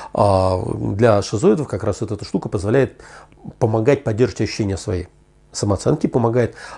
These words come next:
а, считывать других людей, помогает генерировать, а, собственно, классные идеи. А, для фуроактивных, а, фрустрирующих, а, чем хорошо знание системы психотипов?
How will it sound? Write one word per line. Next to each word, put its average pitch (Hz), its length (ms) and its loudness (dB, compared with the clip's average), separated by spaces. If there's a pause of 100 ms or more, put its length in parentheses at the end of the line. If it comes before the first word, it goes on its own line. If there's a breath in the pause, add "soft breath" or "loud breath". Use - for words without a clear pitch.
а, 120 100 -2
считывать 113 340 0
других 95 300 -4
людей, 117 280 2 (760)
помогает 113 400 4
генерировать, 117 560 2
а, 95 480 -2
собственно, 98 560 -6
классные 104 440 0
идеи. 90 200 -8 (720 loud breath)
А, 107 200 2
для 170 360 4
фуроактивных, 151 720 -2 (240)
а, 95 140 -6
фрустрирующих, 98 680 -4 (880 loud breath)
а, 107 240 4
чем 208 160 2
хорошо 147 320 0
знание 127 220 2
системы 104 240 -4
психотипов? - 420 -10